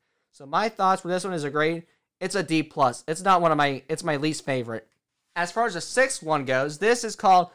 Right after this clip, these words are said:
The New Scooby-Doo Mysteries. This is the sixth, like I said, and this nineteen eighty-four version continued the Scooby-Doo and Scrappy-Doo format, and as an added bonus, there were two six-part episodes. Like, there were, like, six parts of two episodes, and, like, two of, of the episodes,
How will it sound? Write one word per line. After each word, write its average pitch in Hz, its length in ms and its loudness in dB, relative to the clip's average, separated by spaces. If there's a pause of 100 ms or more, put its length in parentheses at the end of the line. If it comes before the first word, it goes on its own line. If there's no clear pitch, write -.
(140)
The 135 100 -2
New 180 300 -2
Scooby-Doo 208 500 0
Mysteries. 143 540 -2
This 180 140 -6
is 208 80 -8
the 247 100 2
sixth, 190 340 -2
like 170 140 2
I 208 80 -2
said, 143 360 0 (440)
and 170 200 0
this 240 220 4
nineteen 208 380 0
eighty-four 196 420 -2
version 160 520 0 (220)
continued 214 440 -2
the 180 40 -2
Scooby-Doo 208 440 0
and 196 80 0
Scrappy-Doo 196 340 0
format, 165 580 0 (360)
and 185 100 -8
as 196 220 2
an 190 100 -8
added 180 340 0
bonus, 196 380 0 (200)
there 208 120 2
were 190 120 2
two 277 340 -4
six-part 226 520 2
episodes. 151 500 -4
Like, - 240 0 (260)
there 208 120 0
were, 190 120 4
like, 170 160 2
six 208 220 -2
parts 208 240 0
of 170 100 -4
two 220 220 0
episodes, 165 580 2
and, 143 300 -6 (380)
like, 160 240 -4
two 226 200 0
of, 175 120 0
of 156 180 -2
the 147 120 -2
episodes, 143 380 -2